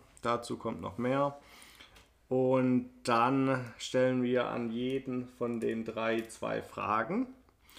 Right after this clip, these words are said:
Und ich, dann gibt's einen kleinen Wochenausblick. Und das war's dann für heute. Sehr gut.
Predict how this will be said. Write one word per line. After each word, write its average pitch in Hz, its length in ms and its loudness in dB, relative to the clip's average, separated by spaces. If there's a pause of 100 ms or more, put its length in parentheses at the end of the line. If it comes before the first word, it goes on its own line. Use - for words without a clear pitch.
(680)
Und 123 420 0
ich, - 300 -8 (640)
dann 113 120 -2
gibt's 113 200 -4
einen - 80 -16
kleinen 110 340 -6
Wochenausblick. 120 960 -4 (720)
Und 110 340 -8 (480)
das - 180 -14
war's - 220 -6
dann - 180 -12
für - 160 -14
heute. - 380 -10 (1080)
Sehr 113 280 4
gut. 101 320 -6